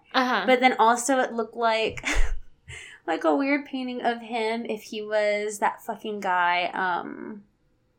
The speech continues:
Speaker 2: I don't know his name. It's, like, a whole lore of, like, he doesn't age. What the fuck is his name? Edward, Edward Gray?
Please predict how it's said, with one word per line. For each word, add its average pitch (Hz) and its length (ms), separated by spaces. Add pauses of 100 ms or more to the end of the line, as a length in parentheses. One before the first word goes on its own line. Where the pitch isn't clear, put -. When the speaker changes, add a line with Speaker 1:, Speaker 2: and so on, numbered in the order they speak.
(880)
Speaker 2:
I 214 80
don't 254 180
know 240 320
his 233 280
name. 202 440
It's, 196 120
like, 214 140
a 208 40
whole 214 260
lore 190 260
of, 180 120
like, 175 340
he - 220
doesn't 202 280
age. 160 600
What 220 120
the 202 60
fuck 196 280
is 180 100
his 185 80
name? 170 300
Edward, 196 460 (360)
Edward 202 280
Gray? 226 760